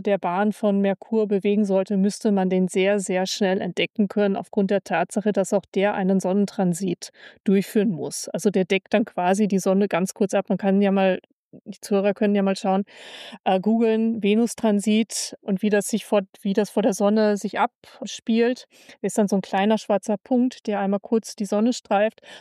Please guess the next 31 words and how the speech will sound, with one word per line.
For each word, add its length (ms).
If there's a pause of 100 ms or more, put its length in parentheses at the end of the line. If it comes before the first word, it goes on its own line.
(100)
Und 100
so 100
kann 220
man 120
sich 160
das 180
bei 180
Merkur 480
auch 160
vorstellen, 460
nur 160
sehr, 240
sehr, 180
sehr 140
viel 180
kleiner. 500 (380)
Und 220
so 100
ein 140
Vul-, 220 (360)
so 140
etwas, 460
äh, 280
so 100
ein 60
kleiner 280
Planet 380
wie 100
Vulkan 680
würde 300
auch 240